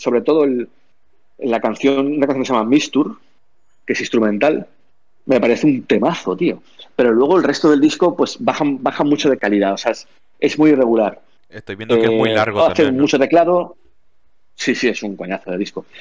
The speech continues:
Speaker 1: Eh, mucho teclado, eh, muy atmosférico,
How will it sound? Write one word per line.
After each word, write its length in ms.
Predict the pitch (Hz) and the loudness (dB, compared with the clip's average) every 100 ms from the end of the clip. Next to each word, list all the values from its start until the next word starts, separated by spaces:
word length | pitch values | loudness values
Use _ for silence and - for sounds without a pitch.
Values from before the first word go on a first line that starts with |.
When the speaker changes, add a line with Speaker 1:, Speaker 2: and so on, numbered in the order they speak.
| - - | -12 -2
Speaker 1:
Eh, 240 | 110 107 | 0 0
mucho 260 | 107 117 120 | -2 -4 -2
teclado, 1040 | 107 113 120 127 127 127 127 123 113 98 98 | -2 0 2 2 2 0 0 -2 -4 -6 -6
eh, 320 | 104 107 104 | -4 -2 -2
muy 200 | 110 117 | 0 2
atmosférico, 840 | 113 104 - 127 127 123 123 | 0 -4 -2 0 0 2 0